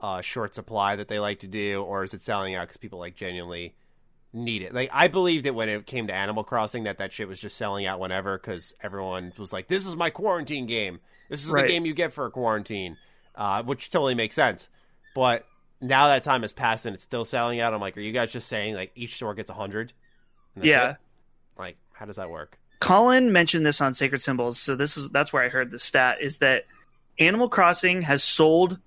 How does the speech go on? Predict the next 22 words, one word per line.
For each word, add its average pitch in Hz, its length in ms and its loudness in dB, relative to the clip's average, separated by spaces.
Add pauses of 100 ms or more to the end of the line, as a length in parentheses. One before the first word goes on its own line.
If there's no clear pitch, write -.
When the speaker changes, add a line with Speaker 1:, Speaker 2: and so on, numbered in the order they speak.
(140)
Speaker 2:
more 143 600 6 (480)
than 147 320 4
Speaker 1:
Sorry 101 220 -6
for - 60 0
my 170 40 6
Speaker 2:
any 185 240 4
Speaker 1:
dog. 180 280 -6 (300)
Speaker 2:
Oh, 160 40 6
you're 180 120 8
good. 120 200 -2 (720)
Animal 220 220 4
Crossing 226 340 2
has 180 100 4
sold 175 300 4
more 165 300 6
than 143 240 2 (200)
any 180 520 2 (200)
P 170 160 4
S 160 120 2
four 156 200 4
exclusive 135 600 -2 (1200)
ever. 127 280 0